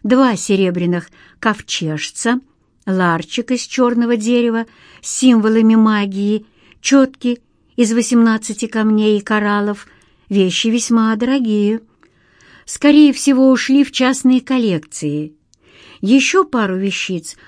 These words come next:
продали через галерею «Антик» по минимальной цене. То ли продавец оказался несведущим,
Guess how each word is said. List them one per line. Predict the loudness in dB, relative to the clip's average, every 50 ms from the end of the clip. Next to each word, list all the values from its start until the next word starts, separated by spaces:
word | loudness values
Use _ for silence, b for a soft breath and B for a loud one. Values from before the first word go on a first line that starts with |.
| b b
продали | b 4 4 6 6 4 4 4 4 2 2
через | 0 0 0 0 0 0 0
галерею | 0 0 2 2 2 2 2 2 2 2 0 -2 -2
«Антик» | 0 0 0 0 -2 -6 -6 -6 -6 -6 -6 -10 -20 _ b b b b b b b 0
по | 2 4
минимальной | 4 4 4 4 4 2 2 0 0 0 0 0 0 0
цене. | -2 -6 -2 0 0 2 2 2 0 0 -2 -4 -6 _ _ _ _ b b b b b b b b
То | b 4 4
ли | 4 4
продавец | 2 0 0 2 2 0 0 0 -2 -2 -2 -4 -8
оказался | -6 -4 -6 -4 -4 -4 -4 -4 -4 -4 -2
несведущим, | -2 -2 -2 -4 -6 -6 -4 -4 -4 -4 -4 -6 -6 -6 -8 -6 -6 -6 -6 -8 -10